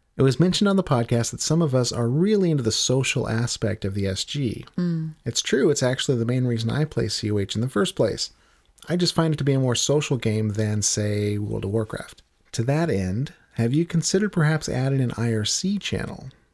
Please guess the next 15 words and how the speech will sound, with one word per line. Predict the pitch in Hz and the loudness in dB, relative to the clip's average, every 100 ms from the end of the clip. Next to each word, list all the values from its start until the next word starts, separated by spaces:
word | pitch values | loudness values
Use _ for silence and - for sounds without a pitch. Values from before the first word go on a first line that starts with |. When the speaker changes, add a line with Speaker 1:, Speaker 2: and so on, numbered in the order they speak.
| _ _ _ _ - _ _ | _ _ _ _ -20 _ _
Speaker 1:
I | 113 110 | -6 -4
R | |
C | 104 110 | -4 -6
stands | 107 95 98 | -6 -6 -8
for | - | -10
Internet | - 107 110 | -6 -4 -4
Relay | 110 101 98 | -4 -4 -6
Chat, | - - - _ _ | -8 -12 -14 _ _
which | - - | -18 -10
is | - | -2
a | |
Speaker 2:
Oh, | 214 226 214 | 0 0 2
Speaker 1:
chat | 175 151 151 | 0 0 -2
protocol. | 120 - - 196 | -2 -2 -4 -4
Speaker 2:
okay. | 190 190 175 170 | -2 -4 -4 -8